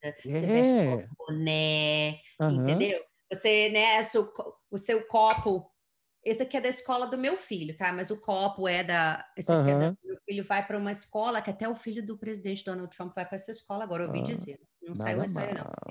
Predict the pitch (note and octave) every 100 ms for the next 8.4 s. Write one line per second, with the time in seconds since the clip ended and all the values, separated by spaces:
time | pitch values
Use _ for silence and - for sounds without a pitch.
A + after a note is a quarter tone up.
0 | A3 G#3+ E3 F3 - F3+ F#3+ D#3 D3 C#3+
1 | D3 - - - - - E3+ F3+ G#3+ F#3
2 | C4+ E4+ - B3 D#4 F4+ F4 F4+ F4 D4
3 | - A3 G#3 B3 A#3+ - - - G3 G#3+
4 | F3+ - - - _ D4+ - C4+ C4+ B3
5 | A3+ G#3+ G3+ F#3 F3 E3 D#3 - _ _
6 | _ - _ _ _ - G#3+ A3 A3 F3+
7 | E3+ F3+ A3+ A3+ F3 F3 G3 F#3 D3+ C3+
8 | C#3 D3 D#3 -